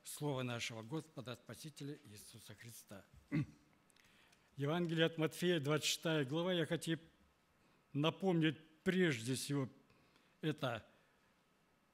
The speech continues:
первые два стиха, а затем будем читать молитва о чаше, молитва нашего Господа о чаше, которая была произнесена им три раза, три молитвы об одном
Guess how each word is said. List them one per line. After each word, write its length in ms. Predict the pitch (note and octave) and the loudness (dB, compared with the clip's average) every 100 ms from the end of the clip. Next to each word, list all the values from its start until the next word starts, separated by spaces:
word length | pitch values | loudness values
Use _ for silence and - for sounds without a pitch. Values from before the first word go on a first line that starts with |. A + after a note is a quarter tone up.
| _ _ _ - | _ _ _ 0
первые 400 | F#3 E3+ D3+ C#3 | 4 6 4 4
два 260 | C3 C#3 | 4 2
стиха, 540 | C3+ - C#3 G3+ A3 - | 2 -2 -2 0 -2 -2
а 120 | D#3 | -2
затем 460 | C#3 D3 G3+ G3+ D#3 | 0 0 2 2 2
будем 280 | D3 C#3+ | 0 0
читать 500 | C3 D3+ C#3 F#3 - - - | 0 -2 -2 -4 -4 -12 -12
молитва 720 | C3 C#3 E3+ F#3 - D#3+ E3+ - - _ | -4 -2 -2 -4 -4 -4 -4 -8 -20 _
о 100 | G3 | -6
чаше, 640 | D#3 - F#3+ D3 - A#2 F#2 - _ _ _ - | 2 4 4 4 2 -2 -8 -18 _ _ _ -4
молитва 520 | B2 D#3+ F#3 - C3+ | 0 2 2 2 4
нашего 460 | C#3+ D3 - C3+ | 4 4 2 0
Господа 580 | B2+ C3 G3 G3+ C#3 B2 - | -2 0 0 0 -6 -6 -2
о 100 | D#3 | 0
чаше, 480 | C#3 F#3+ F#3+ D#3+ E3+ | 2 4 2 0 -2
которая 460 | C#3+ C3+ E3 D#3 | -4 -2 0 2
была 260 | D3 D3 D3 | 2 2 0
произнесена 600 | D3 C#3+ C3 B2 E3+ E3 F#3 | 0 0 0 -2 -4 -2 -2
им 220 | F3 D3+ A#2 - - - - | 0 -2 -2 -12 -20 -20 0
три 480 | F3 F#3 G3 - - - - | 4 6 6 2 -12 -20 -10
раза, 560 | D3+ D3+ D3 G#2+ G#2 A2 | -4 2 2 0 -4 -4
три 400 | D#3 F3 G#3 G#3 - | 2 4 4 2 -6
молитвы 720 | - D#3 F3+ E3 B2 - F2+ F#2+ _ - | -4 0 2 2 0 -4 -12 -16 _ -10
об 180 | C#3 B2+ | -6 -2
одном 380 | C#3 C3 F#3 | -2 2 2